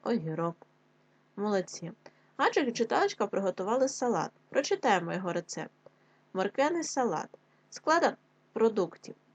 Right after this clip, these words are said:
дві свіжі морквини, півсклянки родзинок, зубок часнику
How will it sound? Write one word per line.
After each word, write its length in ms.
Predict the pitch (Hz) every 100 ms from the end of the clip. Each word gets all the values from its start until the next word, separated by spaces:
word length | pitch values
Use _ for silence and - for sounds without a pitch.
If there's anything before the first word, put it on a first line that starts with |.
| -
дві 220 | 220 523
свіжі 380 | - 269 269 202
морквини, 640 | 170 165 - 214 311 214
півсклянки 640 | - 196 - 262 302 233
родзинок, 580 | 180 160 165 254 294 240 - _ _ _
зубок 520 | 220 262 269 214 -
часнику 520 | - 226 - 240 -